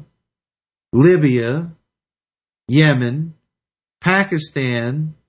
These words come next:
I know I said Syria, Afghanistan,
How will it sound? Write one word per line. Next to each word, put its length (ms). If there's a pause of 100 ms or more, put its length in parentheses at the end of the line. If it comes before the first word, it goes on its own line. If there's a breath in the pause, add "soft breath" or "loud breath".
(1400)
I 60
know 180
I 80
said 320
Syria, 680 (140)
Afghanistan, 1200